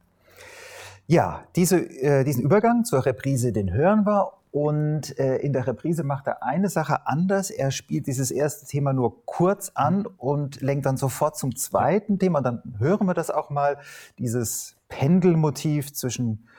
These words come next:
Speaker 1: zwei Tönen E und Fis, ähm,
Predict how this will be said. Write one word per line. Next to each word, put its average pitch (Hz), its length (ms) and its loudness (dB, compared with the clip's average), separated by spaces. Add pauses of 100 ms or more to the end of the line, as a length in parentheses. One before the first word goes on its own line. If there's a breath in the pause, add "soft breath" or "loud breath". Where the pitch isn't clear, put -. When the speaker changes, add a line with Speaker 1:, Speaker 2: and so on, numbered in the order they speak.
(360 loud breath)
Speaker 1:
zwei 131 420 0
Tönen 135 640 -2
E 127 240 -2
und 110 200 -4
Fis, - 680 -4
ähm, 117 500 0